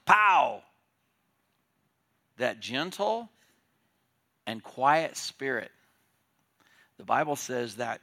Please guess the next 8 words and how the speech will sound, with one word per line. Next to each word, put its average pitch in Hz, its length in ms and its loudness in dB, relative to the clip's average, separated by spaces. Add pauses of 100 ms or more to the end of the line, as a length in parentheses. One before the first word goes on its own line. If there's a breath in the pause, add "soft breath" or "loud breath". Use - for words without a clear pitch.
(160)
that 107 240 -8
gentle 135 320 -6
answer, 143 520 -8 (2250)
it 131 120 -8
can 156 120 -10
break 120 240 -10
the - 80 -18
bone. 107 340 -14